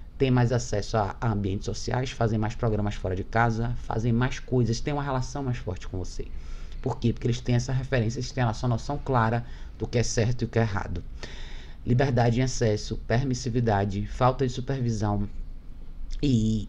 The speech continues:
e esse amor excessivo que as pessoas gostam de falar, acabam criando justamente essas bombas relógios que não duram dois anos dentro da casa de ninguém.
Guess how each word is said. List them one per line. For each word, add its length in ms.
e 460
esse 180
amor 360
excessivo 500
que 80
as 80
pessoas 260
gostam 340
de 60
falar, 400
acabam 320
criando 300
justamente 520
essas 220
bombas 460
relógios 580
que 80
não 140
duram 240
dois 240
anos 220
dentro 200
da 80
casa 240
de 120
ninguém. 360